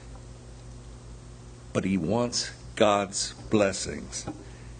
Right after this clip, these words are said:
When we look at the presents that Jacob has sent to Esau, there was over five hundred different animals he sent him.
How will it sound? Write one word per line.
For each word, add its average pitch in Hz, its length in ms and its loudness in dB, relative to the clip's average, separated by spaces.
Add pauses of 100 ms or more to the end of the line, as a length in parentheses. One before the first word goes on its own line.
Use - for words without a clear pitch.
(1500)
When 170 160 8
we 151 100 6
look 151 260 4
at 101 100 0
the 131 80 6
presents 139 680 4
that 98 180 6 (320)
Jacob 139 440 6
has 113 180 6
sent 131 300 4
to 117 160 0
Esau, 131 400 6
there 120 140 4
was 113 240 2
over 123 220 4
five 175 540 2
hundred 120 520 2
different 139 460 4
animals 117 560 4
he 80 140 0
sent 85 340 2
him. - 180 -2